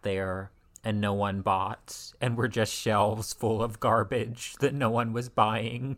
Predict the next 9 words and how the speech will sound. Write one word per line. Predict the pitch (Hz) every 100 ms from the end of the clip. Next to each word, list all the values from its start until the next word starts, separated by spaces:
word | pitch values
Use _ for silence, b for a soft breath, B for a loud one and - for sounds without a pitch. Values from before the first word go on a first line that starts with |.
| B B B B B
of | 131
all | 107 107
of | 113
these | - 120 117
teensy, | - 120 110 - 110 107
flimsy | - 107 107 113 104 104
Judge | - 101 101 101
Dredd | - 98 92 90
magazines. | 90 92 95 92 95 95 104 -